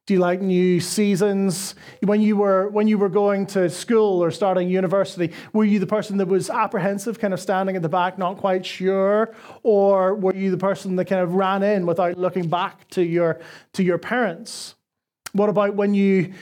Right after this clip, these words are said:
uh, moved here? Was that something that was filled with,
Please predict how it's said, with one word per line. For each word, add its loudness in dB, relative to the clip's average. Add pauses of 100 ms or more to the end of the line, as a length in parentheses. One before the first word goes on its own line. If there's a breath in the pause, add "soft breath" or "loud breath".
(200 loud breath)
uh, 0
moved 2
here? 0 (640)
Was 0
that 0
something 0
that 0
was 2 (160)
filled 2
with, 0